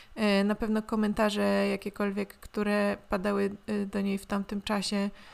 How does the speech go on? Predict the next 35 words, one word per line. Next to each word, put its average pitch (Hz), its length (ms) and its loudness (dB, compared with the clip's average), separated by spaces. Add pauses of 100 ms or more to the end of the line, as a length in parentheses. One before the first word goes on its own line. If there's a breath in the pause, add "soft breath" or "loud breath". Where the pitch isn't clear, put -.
(140 loud breath)
na 208 80 -2
przestrzeni, 196 440 0
podejrzewam, 196 560 -2
że 202 80 -10
to 196 120 -4
mogło 196 220 -2
być, 202 200 -4
nie 208 100 2
wiem, 180 240 -2
pół 208 260 8
roku, 254 460 2 (280 soft breath)
w - 180 -20
któ-, - 340 -6
w - 60 -14
którym 196 560 -2 (100)
podejmowała 208 760 0
te, 220 500 -4 (120)
to 233 120 -4
odchudzanie, 214 500 -2
ograniczenie 214 560 -2
jedzenia, 214 480 -2 (220 soft breath)
na 233 120 -4
pewno 294 220 -2
nie 226 140 0
mieli 185 480 -2 (100)
takiej 190 220 -4
świadomości, 196 640 -6
że, 202 520 -4
że - 100 -6
jakieś - 240 -8
komentarze 208 420 -4
mogą 196 380 -4 (100)
na 208 120 0
nią 202 140 -2
wpływać 196 560 -2